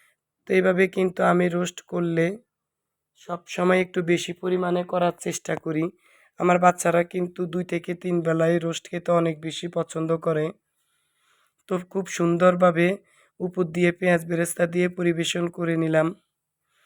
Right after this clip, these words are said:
তা আমার হাজব্যান্ড কিন্তু আজকে দুপুরও আসবে না। আমি আমার দুই বাচ্চাকে নিয়ে, মানে আমি এবং আমার দুই বাচ্চা খাবারটা খেয়ে নেব। তো হাজব্যান্ডের জন্য রেখে দেব, উনি রাতে খাবে, আর বাকি আমরাও রাতে খেয়ে নেব।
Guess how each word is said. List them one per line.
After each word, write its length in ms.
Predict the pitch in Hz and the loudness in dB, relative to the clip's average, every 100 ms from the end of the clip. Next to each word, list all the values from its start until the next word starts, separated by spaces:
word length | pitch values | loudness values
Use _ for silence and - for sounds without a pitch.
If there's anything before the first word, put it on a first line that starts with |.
| _ _ _ | _ _ _
তা 40 | 202 | 2
আমার 180 | 202 202 | 4 6
হাজব্যান্ড 380 | 196 180 196 190 | 4 4 -2 0
কিন্তু 240 | 196 180 202 | -6 2 4
আজকে 260 | 190 - | 4 -2
দুপুরও 420 | 165 165 - 175 175 | -2 -4 -4 2 4
আসবে 360 | 165 165 165 | 4 2 -2
না। 140 | 165 160 - | 0 0 0
আমি 180 | 170 170 170 | -4 -2 0
আমার 220 | 175 175 165 | 0 -2 0
দুই 160 | 175 | 0
বাচ্চাকে 1300 | 170 165 - - 180 196 _ _ _ _ _ _ - 185 | 0 -2 -4 -4 -4 -4 _ _ _ _ _ _ -2 0
নিয়ে, 320 | 190 185 170 175 | 4 6 6 4
মানে 200 | 175 180 | 4 4
আমি 200 | 196 180 190 | 6 4 4
এবং 160 | 185 190 | 2 2
আমার 180 | 185 175 | 2 0
দুই 160 | 196 | -2
বাচ্চা 400 | 180 180 - 165 170 180 _ _ _ _ | 0 0 0 -2 0 -2 _ _ _ _
খাবারটা 400 | - 170 170 - 185 | -4 0 0 0 -2
খেয়ে 300 | - 175 180 | 0 2 4
নেব। 200 | 175 156 170 190 _ _ _ _ _ _ _ _ _ _ _ | 4 2 0 -2 _ _ _ _ _ _ _ _ _ _ _
তো 40 | 226 | 2
হাজব্যান্ডের 580 | 220 208 185 202 - 202 | 4 4 4 2 2 0
জন্য 220 | 196 202 196 | 2 4 4
রেখে 300 | 185 185 190 | 2 2 0
দেব, 180 | 180 170 175 - | 0 2 0 0
উনি 200 | 180 175 | -2 4
রাতে 300 | 180 180 170 | 4 2 -6
খাবে, 360 | - 165 156 170 - | -4 -6 -4 -6 -4
আর 120 | 170 165 | -4 0
বাকি 320 | 170 170 170 190 - _ - - _ - - - - | 0 -2 -6 -8 -12 _ -20 -20 _ -18 -18 -18 -12
আমরাও 420 | - 180 180 185 185 | -2 2 6 6 6
রাতে 280 | 185 185 175 | 4 4 -4
খেয়ে 260 | - 170 170 | -6 -2 0
নেব। 180 | 175 | 0